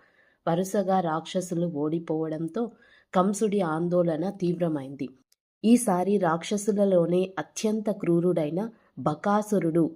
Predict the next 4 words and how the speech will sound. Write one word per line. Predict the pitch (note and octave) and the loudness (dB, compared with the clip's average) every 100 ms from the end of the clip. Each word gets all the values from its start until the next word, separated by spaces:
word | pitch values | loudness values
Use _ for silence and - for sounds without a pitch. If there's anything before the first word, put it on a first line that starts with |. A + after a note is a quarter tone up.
| - | -8
అనే | D#3 D#3 | -6 -4
రాక్షసుడిని | D#3 D3+ D3+ - F3 F3 E3 D#3+ F#3+ | -4 -6 -6 -4 -4 -2 -2 -2 -2
పంపాలని | E3+ D3+ D#3 D#3 D3 E3 - | -4 -4 -4 -4 -4 -2 -2
నిర్ణయించుకున్నాడు. | D#3 C#3+ D3 C#3+ D3 - C#3+ C#3+ C#3 B2+ | -2 -2 -2 -2 -6 -8 -8 -6 -6 -8